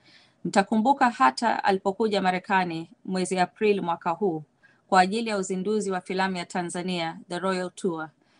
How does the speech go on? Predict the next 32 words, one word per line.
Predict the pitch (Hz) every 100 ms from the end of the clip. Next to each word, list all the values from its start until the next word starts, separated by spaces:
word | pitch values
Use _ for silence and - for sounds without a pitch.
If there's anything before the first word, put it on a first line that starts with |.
| _
alikaribishwa | - 190 190 208 220 226 262 - 202
Ikulu | 196 240 226
ya | 190
Marekani | 180 180 - 240 247 233 233
na | 247 190
kukutana | 196 - 233 220 214
kwa | - 185
mazungumzo | 180 175 196 208 202 208 220 -
na | 180 175 -
Mheshimiwa | 170 196 - 208 190
Kamala | - - 202 202 190 180
Harris, | - 220 202 196 - - _ _ _ -
makamu | 190 - 220 214 190
wa | 180
rais | 185 185 - 185
wa |
Marekani. | 175 170 165 175 160 156 151 - _ _ _ _
Hata | - 254 247
kwenye | 226 202
ziara | 190 190 190
hii, | 185 - 214 185 180 _ _
pia, | - 220 190 202
Mheshimiwa | 208 196 214 202
Rais | 220 220
amepokelewa | 190 196 185 196 196
kwa | 185
upendo | 170 226 220 208
na | 190
heshima | 185 190 - 180 180 _
hiyo | - 220 196
hiyo. | 185 - 165 151 147 _ _ _ _ -
Mathalan, | 190 - 226 208 180